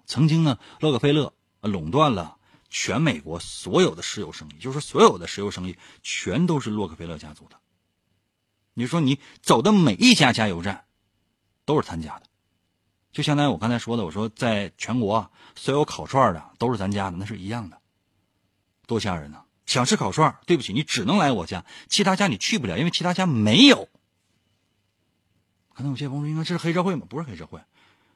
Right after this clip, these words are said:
我说这实力就超过黑社会。<laughs> 直到后来呢，才有了这个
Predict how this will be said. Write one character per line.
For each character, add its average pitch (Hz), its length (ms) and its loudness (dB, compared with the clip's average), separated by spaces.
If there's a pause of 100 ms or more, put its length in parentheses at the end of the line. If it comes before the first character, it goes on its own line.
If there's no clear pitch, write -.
(200)
我 131 80 -8
说 151 160 -10
这 233 120 2
实 - 240 -2
力 190 100 0
就 151 220 -6 (120)
超 185 180 2
过 202 100 0
黑 - 140 -6
社 90 120 -6
会。 - 140 -12 (280)
<laughs> - 2000 4
直 170 300 2
到 226 180 10
后 214 360 6
来 85 180 -2
呢， 90 220 -6 (320)
才 - 180 -6
有 101 200 -2
了 76 160 -14
这 95 120 -6
个 78 400 -14